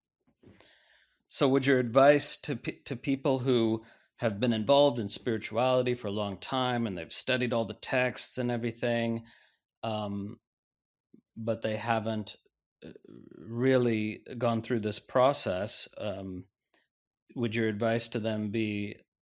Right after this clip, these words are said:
"Just start again," like, just set everything aside, beginner's mind, you know nothing, look m-,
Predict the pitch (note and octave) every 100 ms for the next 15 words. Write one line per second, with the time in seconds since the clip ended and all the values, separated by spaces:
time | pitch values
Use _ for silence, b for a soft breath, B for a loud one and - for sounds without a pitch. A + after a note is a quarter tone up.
0 | _ _ _ _ _ A2 A#2 - - A2+
1 | A#2+ G#2 B2 A#2+ G#2+ G#2 A2+ - C3+ A#2+
2 | A#2 A#2+ B2+ A#2 A2+ A#2+ A2+ G#2+ G#2+ G#2
3 | A2 B2 C3 B2+ A#2+ A2+ A2+ A2+ A2 A2
4 | A2 B B B _ A#2+ A#2+ A#2 A2+ A#2+
5 | A#2+ - A#2 A2+ A2+ A2 - _ - A#2
6 | A#2 - - _ A#2+